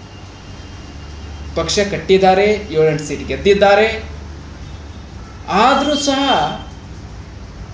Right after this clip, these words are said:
ಮತ್ತೆ ಬಿ ಜೆ ಪಿಗೆ ಮುಖ ಮಾಡಬೇಕು, ಇಲ್ಲ ಜೆ ಡಿ ಎಸ್ಗೆ ಮುಖ ಮಾಡಬೇಕು. ಜೆ ಡಿ ಎಸ್ಗೆ ಮುಖ ಮಾಡಿದ್ರು ಅದು ಬಿ ಜೆ ಪಿಗೆ ಕೌಂಟ್ ಆಗುತ್ತೆ, ಯಾಕಂದ್ರೆ ಇದು ಮೈತ್ರಿಯಲ್ಲಿದ್ದಾರಲ್ಲ.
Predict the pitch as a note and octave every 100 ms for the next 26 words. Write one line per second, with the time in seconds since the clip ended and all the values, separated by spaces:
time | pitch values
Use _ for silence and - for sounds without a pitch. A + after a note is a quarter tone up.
0 | - F#3+ D4 - - D4 G3 A3+ C4 -
1 | C4+ C4 C4 B3+ C4+ B3+ B3 B3+ B3 A#3+
2 | G3 C#3+ - - - - - A#3 C#4 C#4
3 | C#4+ D4+ C#4 G#3+ F3+ D#3 C#3+ A#2+ C3 C#3
4 | - - G#3 - - - D#3 B3+ D4+ D#4
5 | C#4 C4+ B3+ C4+ C4 C4+ C#4 D4+ B3+ A3
6 | C4+ C#4 C#4 C4+ C4 B3+ B3 G#3+ B3 C#4+
7 | C#4+ C4 A3 G#3+ F#3 A#3 C#4+ C#4 A#3+ D#3+
8 | C#3 B2